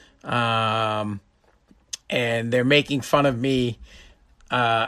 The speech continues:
about something I asked them that I won't, unfortunately, I won't be bringing it up because it looks like it was false, false information and anybody knows it.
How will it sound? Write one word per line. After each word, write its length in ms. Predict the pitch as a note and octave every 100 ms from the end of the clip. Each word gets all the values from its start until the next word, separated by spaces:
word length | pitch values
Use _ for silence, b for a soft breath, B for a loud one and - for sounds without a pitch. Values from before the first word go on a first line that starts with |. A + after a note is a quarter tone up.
| -
about 440 | B2+ A#2 B2+ B2 -
something 280 | C#3+ B2+
I 140 | B2 A#2+
asked 260 | B2+ B2+
them 140 | - C3
that 100 | B2
I 80 | A#2
won't, 280 | D3+ E3+ -
unfortunately, 600 | C3+ C3+ - G3 F#3 E3
I 60 | C#3
won't 200 | D#3+ F#3
be 80 | D#3
bringing 360 | C3+ C3 B2
it 80 | B2
up 140 | B2+
because 260 | C3 B2+ A2+
it 40 |
looks 220 | B2+ C#3+ D3+
like 120 | C3
it 40 |
was 160 | C3 A#2+
false, 380 | D3+ C#3+ - - - b b b
false 340 | - F3+ -
information 720 | D#3+ C3+ D3 C#3 D3 D3 C3 A#2+ B B
and 180 | C3+ C#3+
anybody 380 | D3 C#3 C#3 C3
knows 320 | C3 C3 G#2+
it. 140 | G2